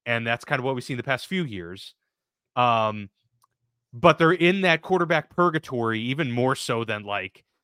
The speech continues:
the, the teams with decent quarterbacks that we've seen, like, Dallas is in quarterback purgatory. This is even worse because,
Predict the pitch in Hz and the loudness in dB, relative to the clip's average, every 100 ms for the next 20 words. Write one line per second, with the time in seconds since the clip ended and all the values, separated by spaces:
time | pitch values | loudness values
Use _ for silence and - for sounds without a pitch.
0 | _ _ 113 110 131 120 123 - 143 135 | _ _ -10 -2 -2 -2 -6 -4 -6 -4
1 | 117 - 147 202 139 113 120 98 90 95 | -8 -4 -2 -2 -4 -4 -4 -4 -2 -4
2 | - 107 - 120 104 - 107 147 143 113 | -6 -12 -8 -6 -6 -2 2 2 0 -8
3 | 110 98 110 95 95 - 104 95 - 95 | -10 -10 -8 -8 -8 -8 -10 -12 -14 -14
4 | 92 _ _ - 202 160 135 117 110 190 | -14 _ _ -4 -4 -4 -8 -8 -2 0
5 | 185 - 131 131 113 | 0 -2 -2 0 -2